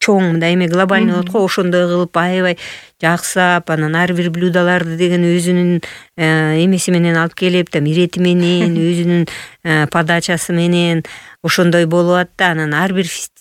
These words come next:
Speaker 1: мындай режиссерго да аябай жакшы мындай мамиле кылып атышты.
Speaker 2: Мгм.
Speaker 1: Конокторго да.
Speaker 2: Мгм.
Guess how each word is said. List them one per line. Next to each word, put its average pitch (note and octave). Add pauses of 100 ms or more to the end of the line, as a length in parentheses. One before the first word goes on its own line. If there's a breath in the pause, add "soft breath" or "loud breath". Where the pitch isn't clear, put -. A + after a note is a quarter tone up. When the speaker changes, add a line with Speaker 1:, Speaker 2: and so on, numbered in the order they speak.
Speaker 1:
мындай D#3+
режиссерго E3+
да D3+
аябай D3+
жакшы D3+
мындай C#3
мамиле D#3+
кылып D#3
атышты. D#3+
Speaker 2:
Мгм. F#3
Speaker 1:
Конокторго D3+
да. C#3 (200 loud breath)
Speaker 2:
Мгм. F#3